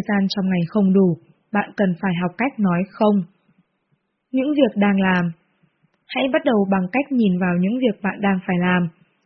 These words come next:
Tôi muốn bạn lập hai danh sách. Danh sách đầu tiên bao gồm tất cả những việc ngoài giờ và danh sách còn lại gồm những việc bạn làm ở văn phòng. Đây là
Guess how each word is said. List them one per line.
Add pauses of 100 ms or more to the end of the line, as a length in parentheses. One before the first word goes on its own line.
(160)
Tôi
muốn
bạn
lập
hai
danh
sách. (560)
Danh
sách
đầu
tiên
bao
gồm (120)
tất
cả (100)
những
việc
ngoài (100)
giờ (580)
và (140)
danh
sách
còn (100)
lại (380)
gồm
những
việc
bạn (100)
làm
ở (120)
văn
phòng. (640)
Đây (120)
là